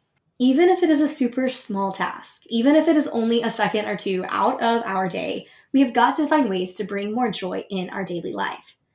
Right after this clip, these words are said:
So this month, do the things that bring you joy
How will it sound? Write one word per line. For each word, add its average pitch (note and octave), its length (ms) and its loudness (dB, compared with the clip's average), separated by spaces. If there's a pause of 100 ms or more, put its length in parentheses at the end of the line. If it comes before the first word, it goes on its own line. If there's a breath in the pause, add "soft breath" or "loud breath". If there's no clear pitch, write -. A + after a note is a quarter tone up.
(140)
So A3+ 200 0
this A3+ 280 2
month, - 340 -8 (220)
do A3+ 160 -6
the D#4+ 80 2
things B3 440 0
that A#3 200 -4
bring G3+ 160 -4
you C#4+ 120 2
joy G#3 340 2